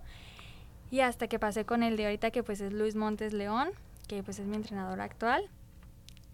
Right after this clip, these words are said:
Y ya, pues, con él he ido de que a he ido a copas, este, a regionales, eh, en dos mil veinte,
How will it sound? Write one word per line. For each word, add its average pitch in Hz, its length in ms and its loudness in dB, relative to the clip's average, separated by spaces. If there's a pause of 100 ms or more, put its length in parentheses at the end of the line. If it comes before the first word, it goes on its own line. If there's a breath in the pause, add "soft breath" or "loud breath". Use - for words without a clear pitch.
Y 240 160 0
ya, 220 220 8
pues, 233 180 2
con 214 220 0
él 214 480 2
he 214 260 2
ido 214 240 2
de 208 140 0
que 196 360 -4 (640 soft breath)
a 208 600 6 (540 soft breath)
he 226 100 2
ido 214 260 6
a 202 100 4
copas, 226 840 6
este, 214 260 -4
a 202 80 0
regionales, 214 1200 2 (220)
eh, 202 640 -2 (680 soft breath)
en 226 480 4
dos 220 140 4
mil 226 240 4
veinte, 277 540 4